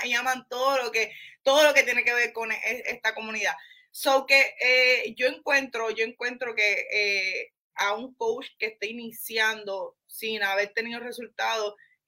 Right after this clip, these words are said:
a, a tú primero, tú primero tienes que convertirlo en challengers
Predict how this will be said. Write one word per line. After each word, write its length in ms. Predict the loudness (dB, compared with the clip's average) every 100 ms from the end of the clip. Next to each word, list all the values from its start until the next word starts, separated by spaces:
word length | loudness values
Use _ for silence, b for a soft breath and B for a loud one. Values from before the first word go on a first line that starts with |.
| 4
a, 380 | 6 6 2
a 100 | -4
tú 100 | -4
primero, 540 | -8 -6 0 0 0 -4
tú 100 | -8
primero 280 | -8 -6 -6
tienes 220 | -6 -6
que 100 | -8
convertirlo 540 | -8 -6 -8 -8 -8
en 80 | -8
challengers 680 | -4 -2 -2 -6 -12 -12 -20